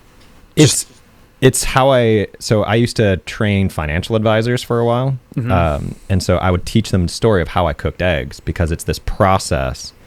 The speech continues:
Speaker 1: that I've just refined over time. It's
Speaker 2: Okay.
Speaker 1: like, I could just, like, off the top of my head, I could recite to you how I cook my eggs,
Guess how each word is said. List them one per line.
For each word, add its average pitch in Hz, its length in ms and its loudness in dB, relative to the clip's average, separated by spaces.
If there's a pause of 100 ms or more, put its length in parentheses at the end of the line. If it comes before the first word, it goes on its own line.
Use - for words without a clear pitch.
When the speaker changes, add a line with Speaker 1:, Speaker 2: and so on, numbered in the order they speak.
(260)
Speaker 1:
that 85 100 0
I've 82 120 2
just - 180 -2
refined 80 600 -2
over 78 240 0
time. 80 500 -4 (220)
It's 139 200 -2
Speaker 2:
Okay. 113 60 2
Speaker 1:
like, 110 100 0
I 85 80 0
could - 160 -2
just, 87 160 -2
like, 80 200 -2
off 85 180 0
the - 80 -6
top 87 240 -2
of 78 80 -6
my 76 140 -2
head, 76 180 -2
I 71 60 -4
could - 160 -10
recite 76 480 -2
to - 100 -6
you 67 120 -2
how 76 220 -2
I 69 80 -2
cook - 280 -6
my 67 140 -2
eggs, 82 460 -2